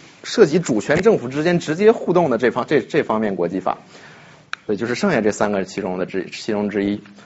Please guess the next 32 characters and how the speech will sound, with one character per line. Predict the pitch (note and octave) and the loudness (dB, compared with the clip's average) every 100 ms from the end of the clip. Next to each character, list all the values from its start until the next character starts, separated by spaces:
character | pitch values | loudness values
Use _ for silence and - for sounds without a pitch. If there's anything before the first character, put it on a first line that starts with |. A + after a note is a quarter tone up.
| - | -6
啊， | C3 | 2
万 | G#3 | 8
国 | G#3 | 8
公 | G#3 G3+ | 8 8
法 | C3+ | 6
我 | |
们 | A2 | 4
知 | G#2 | 4
道 | G#2+ | 6
了， | G2 | 6
它 | G2+ A2+ | 4 0
是 | B2 A2+ G#2 F#2+ F#2+ - - _ - - | 0 2 2 0 -4 -18 -20 _ -14 -6
一 | |
个 | B2 C#3+ | -4 -2
旧 | C4+ D#3+ | 0 0
称 | - F2 | 0 -6
谓， | E2+ C#2+ | -4 -4
是 | - - G#2+ G#2 - - - - - | -6 -6 -4 -6 -12 -20 -20 -20 -18
清 | - G3+ | -2 0
朝 | G3 G2 | 2 2
的 | A2+ | 2
时 | G#2+ | 2
候 | |
对 | A2 C3+ | 4 4
国 | - A2+ | 4 2
际 | C3+ D3+ | 4 2
法 | - | 2
的 | - - - G3 G#3+ - | 0 -6 -8 -14 -16 -14
那 | G#3+ G#2 | -8 -4
个 | - | -4
称 | - G3+ | -2 0
谓。 | G2 | 0